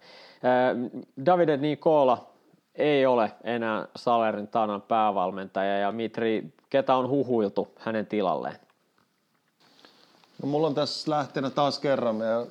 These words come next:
Speaker 2: raamattumme, eli La Gazzetta dello Sport, <laughs> niin tota, ää, sen, sen lähteen mukaan niin va-, vahvimpia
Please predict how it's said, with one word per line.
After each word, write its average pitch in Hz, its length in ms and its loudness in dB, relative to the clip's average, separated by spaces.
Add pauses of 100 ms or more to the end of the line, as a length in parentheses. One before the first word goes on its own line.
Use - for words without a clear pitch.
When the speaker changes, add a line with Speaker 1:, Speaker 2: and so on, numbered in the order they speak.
Speaker 2:
raamattumme, 113 720 -4
eli 110 160 -2 (100)
La 127 140 -8
Gazzetta 123 640 -4
dello 120 240 -2
Sport, 127 540 -2
<laughs> 127 140 -4
niin 135 180 -2
tota, 135 300 2 (840)
ää, 120 280 2 (220)
sen, 139 400 0
sen 135 420 0
lähteen 123 360 -2
mukaan 120 380 -2
niin 110 460 -2
va-, 117 200 0
vahvimpia 113 640 2